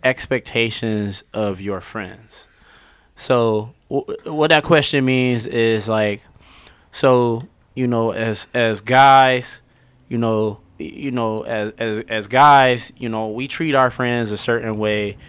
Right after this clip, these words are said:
and as individuals, we treat our sen-, friends a certain way. So what's the S L A to be friends? Like,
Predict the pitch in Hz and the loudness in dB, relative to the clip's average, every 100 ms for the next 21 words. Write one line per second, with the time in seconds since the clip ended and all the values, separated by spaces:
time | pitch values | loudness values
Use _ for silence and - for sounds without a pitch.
0 | - - - 110 107 104 - 131 120 113 | -20 -20 -8 -4 -4 -4 -2 0 0 2
1 | 151 143 139 131 123 120 120 - 131 113 | 2 2 -2 0 -2 -4 -6 -6 -4 -4
2 | 113 120 113 113 - - 117 107 101 - | -4 -6 -6 -8 -12 -8 -6 -6 -6 -4
3 | 113 104 104 104 101 95 _ _ _ - | -4 -4 -6 -6 -6 -10 _ _ _ -2
4 | 120 113 151 - 135 - 135 - 127 127 | 0 4 2 2 -2 2 0 2 2 4
5 | 123 117 120 110 113 127 127 107 101 110 | 2 0 -4 -4 -4 -2 0 -2 -4 -4
6 | 101 98 | -2 -4